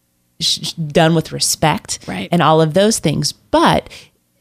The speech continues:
Speaker 1: there, we have feelings, we have emotions, we have passion, we have all of those things for a reason and a purpose. And, um, so anyways, it just, there's nothing wrong with those. And, um,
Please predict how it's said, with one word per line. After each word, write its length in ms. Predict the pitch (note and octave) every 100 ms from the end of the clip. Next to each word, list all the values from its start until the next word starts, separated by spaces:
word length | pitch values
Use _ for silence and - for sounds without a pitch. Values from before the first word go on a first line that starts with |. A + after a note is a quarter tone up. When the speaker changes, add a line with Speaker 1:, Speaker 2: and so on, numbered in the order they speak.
| _ _ _
Speaker 1:
there, 380 | F3 G#3 G#3+ G3+ -
we 200 | F#3+ G#3
have 240 | - A#3+
feelings, 460 | - G#3 G#3 F#3 E3+
we 80 | E3
have 260 | - F#3
emotions, 540 | F3+ F3 F#3 - E3 D#3
we 100 | F3+
have 360 | - A#3 -
passion, 600 | - - A3+ A#3+ - D#3+
we 140 | F3 F#3
have 200 | F3+ F3
all 200 | F#3+ F#3+
of 80 |
those 160 | F3 F3
things 220 | F#3+ F3+
for 100 | - -
a 140 | F3+
reason 380 | E3+ F#3 F3+ E3+
and 140 | D3+
a 40 | C#3+
purpose. 540 | - F#3+ - - - - - - -
And, 300 | F3 D#3+ D#3+
um, 420 | - D#3 D3+ D3+ - - _
so 220 | - B3+
anyways, 320 | G3 E3+ D#3+ -
it 140 | G#3
just, 360 | A#3+ A#3 - - _ _ _ _ _ _ _ _ _ _
there's 220 | A3 G#3+
nothing 420 | G3+ G3 F#3+ G3 F3
wrong 580 | F#3+ B3 D#3 E3 F#3 F#3 _ _ _ _ _ _ _
with 280 | F3 G#3 G#3+
those. 460 | D#3+ - - - - _
And, 460 | F3+ F3 E3+ E3 E3 - _ _
um, 480 | E3 D#3 D3+ D3+ C#3+